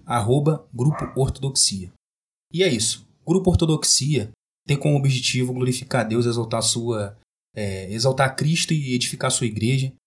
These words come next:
Então, o rap, ele, o rap cristão,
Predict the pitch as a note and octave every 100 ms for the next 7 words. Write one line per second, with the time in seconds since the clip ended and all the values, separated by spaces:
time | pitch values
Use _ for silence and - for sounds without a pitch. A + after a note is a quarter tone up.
0 | _ _ - B2+ C#3 C#3 B2+ A#2+ - C3+
1 | A2+ B2+ A#2+ A#2 G#2+ - _ _ A#2+ B2
2 | B2+ B2 A#2 A2 - - _ B2 G#2 F3+
3 | E3 D3 - A#2+ G#2+